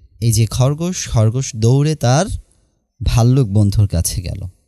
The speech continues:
কারণ কি? তার তো অনেকগুলো বন্ধু আছে। ওয়াকালা, এবং গিয়ে বলল, "ইয়া সাদিকি আল আজিজ, হে আমার প্রিয় বন্ধু, হাল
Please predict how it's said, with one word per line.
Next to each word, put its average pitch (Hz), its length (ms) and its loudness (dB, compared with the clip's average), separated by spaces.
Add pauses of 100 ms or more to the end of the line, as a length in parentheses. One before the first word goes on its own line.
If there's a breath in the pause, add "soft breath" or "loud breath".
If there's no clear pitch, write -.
(540)
কারণ 131 240 0
কি? 175 280 -8
তার 120 140 -2
তো 113 100 -4
অনেকগুলো 120 420 2
বন্ধু 98 320 0
আছে। - 360 -6 (600 soft breath)
ওয়াকালা, 127 760 4
এবং 127 240 4
গিয়ে 160 200 2
বলল, 107 300 2
"ইয়া 147 320 2
সাদিকি 98 540 -2
আল 85 80 -2
আজিজ, 85 680 -4
হে 143 40 2
আমার 110 260 0
প্রিয় 82 240 -2
বন্ধু, 80 580 -4 (600 soft breath)
হাল 131 420 2